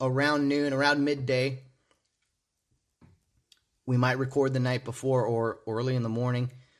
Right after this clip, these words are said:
but it, my goal is to have it out by midday to try to get some consistency there. With it being Friday, it's April now.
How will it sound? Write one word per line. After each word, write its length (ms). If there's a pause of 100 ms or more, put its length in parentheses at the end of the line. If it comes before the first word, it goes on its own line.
(140)
but 140
it, 240
my 120
goal 220
is 80
to 80
have 160
it 60
out 180
by 240 (100)
midday 440
to 80
try 160
to 80
get 180
some 100
consistency 680
there. 240 (3000)
With 180
it 120
being 200
Friday, 640 (480)
it's 340 (120)
April 420
now. 400